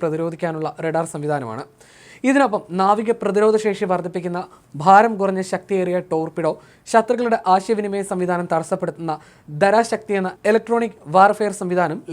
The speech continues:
ലേസർ അടിസ്ഥാനമാക്കിയുള്ള ഡയറക്റ്റ് എനർജി ആയുധം തുടങ്ങിയവയും പുതിയ ആയുധങ്ങളാണ്. ചെറിയ ദൂരത്തിനുള്ളിൽ വ്യോമ പ്രതിരോധം സാധ്യമാക്കുന്ന സംവിധാനവും ഇത്തവണത്തെ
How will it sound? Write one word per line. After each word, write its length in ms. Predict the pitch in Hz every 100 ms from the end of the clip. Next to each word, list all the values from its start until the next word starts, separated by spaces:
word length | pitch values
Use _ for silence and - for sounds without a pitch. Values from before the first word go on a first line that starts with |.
| 180
ലേസർ 300 | 220 220 226
അടിസ്ഥാനമാക്കിയുള്ള 680 | 208 208 202 190 185 175 175 - 147
ഡയറക്റ്റ് 360 | 175 190 190 190
എനർജി 300 | 180 165 170 165
ആയുധം 240 | 175 165 160
തുടങ്ങിയവയും 460 | 175 175 185 156 - - - 226
പുതിയ 180 | 208 180
ആയുധങ്ങളാണ്. 460 | 156 151 139 120 156 - - - _ -
ചെറിയ 200 | 277 330 320
ദൂരത്തിനുള്ളിൽ 460 | 302 269 269 254 196
വ്യോമ 240 | 196 202 240
പ്രതിരോധം 400 | 240 220 220 220 208
സാധ്യമാക്കുന്ന 520 | 196 196 196 185 185 185
സംവിധാനവും 480 | 175 175 175 156 151 180
ഇത്തവണത്തെ 380 | 190 180 175